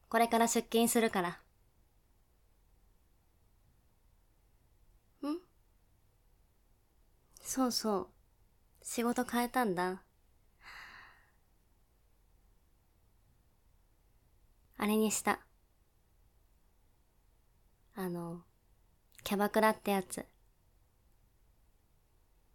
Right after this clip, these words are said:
<laughs> ごめんね。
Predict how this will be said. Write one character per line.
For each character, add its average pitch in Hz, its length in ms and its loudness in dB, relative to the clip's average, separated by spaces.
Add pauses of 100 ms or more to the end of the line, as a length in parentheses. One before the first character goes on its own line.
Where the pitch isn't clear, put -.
(320)
<laughs> - 1500 -10
ご 208 80 2
め 240 200 6
ん 262 120 2
ね。 269 200 -4